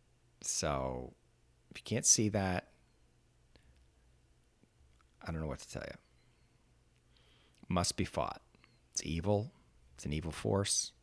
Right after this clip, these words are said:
We must fight for our freedom. God is on our side. They're godless people.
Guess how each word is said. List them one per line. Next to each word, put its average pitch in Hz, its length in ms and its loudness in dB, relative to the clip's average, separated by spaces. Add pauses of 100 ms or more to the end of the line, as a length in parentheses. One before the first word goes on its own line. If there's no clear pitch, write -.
(1400)
We 87 60 -2
must 78 180 0
fight - 240 0
for - 140 0
our - 40 0
freedom. 92 500 2 (3000)
God 85 240 6
is 82 120 0
on 71 140 2
our 67 80 0
side. 95 320 2
They're 131 100 6
godless 120 440 8
people. - 400 -2